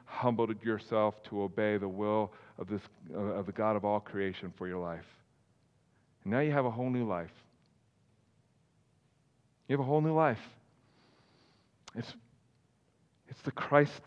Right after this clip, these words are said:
life. It's the Christ-centered life. It's the new life. It's the new creation life. That's your life.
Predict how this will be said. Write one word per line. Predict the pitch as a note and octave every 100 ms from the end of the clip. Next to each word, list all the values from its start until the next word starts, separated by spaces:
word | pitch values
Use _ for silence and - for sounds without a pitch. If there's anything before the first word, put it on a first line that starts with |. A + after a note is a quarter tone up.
| -
life. | - A2 G#2+ F2+ -
It's | G#2+
the | A#2+ A2+ G#2+ -
Christ-centered | - D3+ C#3+ - D3+ C#3+ - B2+
life. | G#2 F2+ E2+
It's | A2 -
the | C3+ A#2+ -
new | G#2+ A#2 D3 E3 D#3+
life. | C#3 A2 F#2 E2+
It's | B2+ - - -
the | -
new | C3 D3+ E3
creation | - D#3+ D3+ D3+ D3 B2+
life. | G#2+ G#2+
That's | C#3+ - - - -
your | B2+ F3
life. | E3+ F3 D3 G2